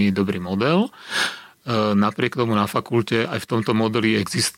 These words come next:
mali ateliéry aj veľmi veľa zadaní, čiže v jednom vertikálnom ateliéri bolo päť, šesť, sedem, osem zadaní, čo si myslím, že ako celkom nie je správne.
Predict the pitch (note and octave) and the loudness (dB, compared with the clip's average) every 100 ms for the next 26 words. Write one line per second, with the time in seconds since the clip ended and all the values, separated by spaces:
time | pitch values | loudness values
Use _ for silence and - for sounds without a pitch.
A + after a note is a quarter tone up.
0 | - G3+ C#2 A2+ A2 G#2 G2+ A2+ A2 G#2+ | -10 -4 0 2 2 0 0 2 2 2
1 | G#2 G2+ G#2 A2 G2 G2+ G2+ G2+ G2+ G#2 | 2 2 2 2 2 2 0 0 2 2
2 | A2 G#2+ G2 G2 G#2 G2+ G2+ G#2 G#2 G#2 | 2 0 -2 2 2 2 0 -4 0 2
3 | G2 G2 A2 G#2 G2 G2 G#2 - A2+ - | 2 2 0 0 0 0 0 0 -2 -2
4 | G2 G2+ G2 - G#2 G2+ G#2 G#2+ A2 - | 2 2 0 -2 -2 0 0 2 0 -2
5 | A2+ - - G#2 - A2 G#2 - - - | -4 -4 -4 -2 0 0 -2 -4 -10 -10
6 | - G#2 G2+ G2+ - B2+ C3+ C#3+ D#3 D#3 | -2 2 2 0 -4 -2 0 4 4 2